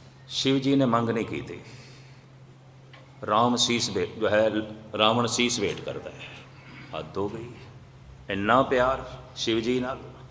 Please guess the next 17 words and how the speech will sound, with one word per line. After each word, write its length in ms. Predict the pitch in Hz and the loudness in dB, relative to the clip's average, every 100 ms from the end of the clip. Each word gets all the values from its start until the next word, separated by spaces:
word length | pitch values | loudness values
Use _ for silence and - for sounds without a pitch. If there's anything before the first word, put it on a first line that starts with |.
| - - - - - - | -20 -20 -20 -20 -12 -8
ਇਤਨਾ 280 | 104 117 135 | -2 4 4
ਕੁਰਬਾਨ 460 | 135 123 123 131 | 6 8 8 8
ਜਾ 180 | 127 123 | 8 8
ਰਿਹਾ 180 | 127 127 | 6 4
ਉਹ 60 | 123 | 2
ਸ਼ਿਵ 200 | 131 123 | 0 0
ਜੀ 180 | 131 | -2
ਤੋਂ, 140 | 123 - - - - - - - - - - - - - - - - | -2 -8 -14 -20 -20 -20 -20 -20 -20 -20 -20 -20 -20 -20 -20 -20 -6
ਇਤਨਾ 300 | 120 131 147 | -2 2 4
ਸਦਕੇ 440 | 143 135 123 151 139 | 6 6 6 4 8
ਜਾ 220 | 131 123 | 10 10
ਰਿਹਾ 200 | 131 131 | 8 4
ਹੈ 60 | |
ਔਰ 100 | 120 | 4
ਇਤਨੀ 300 | 117 117 143 | 4 4 4
ਉਸਦੀ 260 | 143 120 143 | 4 4 2
ਭਗਤੀ। 500 | 135 120 - 147 | 4 2 0 -6